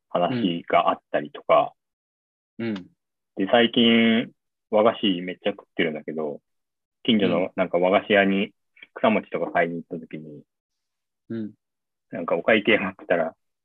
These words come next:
Speaker 1: 「いい髪の色してるね」ってなんか <laughs> おばあちゃんに言われたりとか。
Speaker 2: うん。
Speaker 1: 「あ、そうなんです。親戚の美容師に染めてもらって」みたいな話をしたり。
Speaker 2: うん。うん。
Speaker 1: あとなんか、何かで身分確認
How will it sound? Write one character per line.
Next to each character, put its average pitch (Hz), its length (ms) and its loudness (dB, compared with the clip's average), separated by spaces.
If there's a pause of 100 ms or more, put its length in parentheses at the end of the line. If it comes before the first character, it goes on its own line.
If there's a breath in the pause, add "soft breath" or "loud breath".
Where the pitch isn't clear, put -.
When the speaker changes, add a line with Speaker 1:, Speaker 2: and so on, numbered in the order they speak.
(280)
Speaker 1:
「い 156 200 2
い - 20 -4
髪 151 260 -2
の 170 120 4
色 170 180 4
し - 100 -10
て 160 80 0
る 175 160 0
ね」 190 400 4
っ - 40 -16
て 117 60 -4
な 110 80 0
ん 104 40 -6
か 95 200 -2
<laughs> - 420 -10
お 95 60 -8
ば 101 160 4
あ 98 60 4
ち - 100 -6
ゃ 85 40 -8
ん 80 80 -10
に - 80 -14
言 85 100 -6
わ 85 60 -2
れ 82 60 -8
た 87 100 -2
り 80 80 -4
と - 100 -20
か。 - 180 -12 (880)
Speaker 2:
う 117 60 -18
ん。 107 200 -18
Speaker 1:
「あ、 120 180 0
そ 135 80 0
う 127 40 2
な 123 80 2
ん 117 80 4
で 117 200 0
す。 113 160 -6
親 117 120 0
戚 113 220 -4
の 113 240 4
美 110 120 0
容 117 140 4
師 - 140 -6
に 101 180 -4
染 104 120 -8
め 98 80 -6
て 101 100 -8
も 101 80 -2
ら 98 80 0
っ 95 60 -10 (100)
て」 101 80 0 (100)
み 87 80 -8
た 85 120 -6
い - 20 -8
な 85 140 -10 (880 loud breath)
話 104 340 -4
を 95 80 -2
し - 100 -20
た 90 120 2
り。 82 280 -6 (840)
Speaker 2:
う 113 40 -14
ん。 - 20 -10
う 110 40 -12
ん。 117 120 -18 (240)
Speaker 1:
あ 104 120 -2
と 101 120 -2
な 95 100 4
ん 92 80 -2
か、 85 300 2 (1120)
何 127 280 4
か 98 100 4
で 92 80 0
身 92 200 -2
分 120 300 0
確 123 240 0
認 85 340 -8